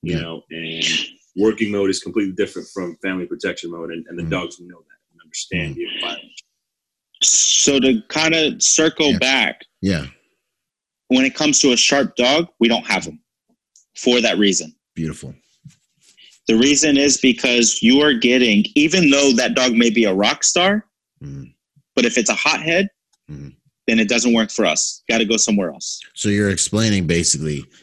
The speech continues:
Speaker 2: it's an, it's a true E P dog. Like it, it, it's not like, like, it's
Speaker 1: Like,
Speaker 2: literally
Speaker 1: like,
Speaker 2: like the
Speaker 1: yeah.
Speaker 2: guys that can't make the transition from direct action and being hard
Speaker 3: Right.
Speaker 2: all the time.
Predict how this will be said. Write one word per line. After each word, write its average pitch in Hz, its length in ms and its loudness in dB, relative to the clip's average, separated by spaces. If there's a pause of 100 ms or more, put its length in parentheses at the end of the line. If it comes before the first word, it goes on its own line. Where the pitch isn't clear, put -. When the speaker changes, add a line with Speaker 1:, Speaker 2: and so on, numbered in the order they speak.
(140)
Speaker 2:
it's 98 220 -2
an, 101 200 -4
it's 110 160 0
a 92 60 -2
true 120 360 0
E 92 160 0
P 80 200 -4
dog. 67 380 -10
Like 78 320 -10
it, 156 220 -10 (220)
it, 107 420 0
it's 117 220 2
not 120 340 2
like, 123 180 2
like, 147 140 2
it's 151 120 2
Speaker 1:
Like, 175 80 2
Speaker 2:
literally 190 360 4
Speaker 1:
like, 160 240 2
Speaker 2:
like 123 80 -2
the 131 100 2
Speaker 1:
yeah. 113 60 2
Speaker 2:
guys 151 380 2
that 139 200 0
can't 131 260 0
make 131 200 0
the 127 80 -2
transition 117 640 0
from 104 300 0
direct 101 360 0
action 107 340 0
and 101 120 0
being 101 160 2
hard 92 420 -2 (320)
Speaker 3:
Right. 110 320 2
Speaker 2:
all 113 120 -2
the 110 120 -2
time. 113 580 0